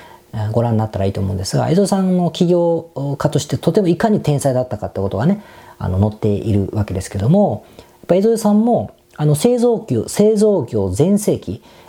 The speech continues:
朝鮮戦争から始まり、こう、特需があって、日本の製造業は世界をあ-、圧巻した時代に、情報産業やってますから、今でいうリクルートの、えー、スーモとかの原型、つまり住宅情報雑誌とか、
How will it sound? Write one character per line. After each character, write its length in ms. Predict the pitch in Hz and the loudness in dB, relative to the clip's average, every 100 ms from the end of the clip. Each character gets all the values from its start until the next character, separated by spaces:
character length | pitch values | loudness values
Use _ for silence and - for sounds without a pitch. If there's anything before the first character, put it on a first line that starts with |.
| - | -8
朝 200 | - 160 | 0 0
鮮 220 | 143 151 | 2 0
戦 200 | 131 143 | 2 0
争 200 | 139 123 | 0 0
か 140 | 113 104 | 0 -2
ら 60 | |
始 180 | 98 110 | -2 -2
ま 120 | 113 | -2
り、 100 | 110 | -2
こ 280 | 107 107 101 | -2 -2 -2
う、 40 | 98 | -2
特 240 | - 139 | -2 -2
需 140 | 131 107 | 0 -2
が 100 | 98 | -2
あ 40 | |
っ 40 | |
て、 260 | 101 - 95 - - - | -6 -6 -6 -8 -12 -2
日 80 | 123 | 0
本 120 | 131 | 0
の 80 | 127 | 0
製 160 | 143 | 0
造 200 | 131 135 | 0 0
業 240 | 123 110 101 | 0 0 0
は 100 | 98 | -2
世 180 | - 156 | -2 -2
界 160 | 123 | 0
を 300 | 98 90 87 | -2 -2 -2
あ-、 260 | 80 113 - - | -2 -2 -6 -4
圧 220 | 123 120 - | -4 -4 -2
巻 240 | 214 226 | 0 0
し 120 | 214 | 0
た 240 | - 196 - - - - | -2 -2 -6 -18 -20 -4
時 180 | 165 | 0
代 260 | 185 214 214 | 2 2 2
に、 640 | 226 220 226 294 294 104 - _ - | 2 4 4 4 2 -2 -8 _ -8
情 280 | 143 202 220 | -2 2 2
報 160 | 202 | 0
産 180 | 202 190 | 0 0
業 60 | 120 | -2
や 40 | |
っ 20 | 98 | -2
て 60 | |
ま 80 | 98 | -6
す 80 | - | -8
か 100 | - | -10
ら、 140 | 92 - _ _ | -12 -18 _ _
今 200 | 160 160 | 0 0
で 100 | 110 | 0
い 20 | 101 | 0
う 60 | |
リ 100 | 101 | 0
ク 100 | 110 | 0
ル 80 | 117 | -2
ー 20 | |
ト 100 | 110 | -2
の、 200 | 104 92 - - - | -4 -6 -8 -20 -12
え 200 | 110 101 | -6 -4
ー、 40 | 98 | -4
ス 220 | - 214 | 0 2
ー 80 | 185 | 2
モ 140 | 110 | 0
と 100 | 101 | -4
か 100 | 95 | -6
の 120 | 90 | -4
原 160 | 95 226 | -2 0
型、 160 | 220 - | 0 -2
つ 80 | |
ま 80 | 208 | 0
り 60 | 196 | 2
住 340 | 139 202 202 | 2 4 2
宅 320 | 196 175 175 | 0 -2 0
情 300 | 139 165 165 | 0 2 2
報 300 | 151 - 151 | 0 -2 0
雑 180 | 143 135 | 0 -2
誌 120 | - | -4
と 80 | - | -6
か、 280 | 98 98 92 | -6 -6 -6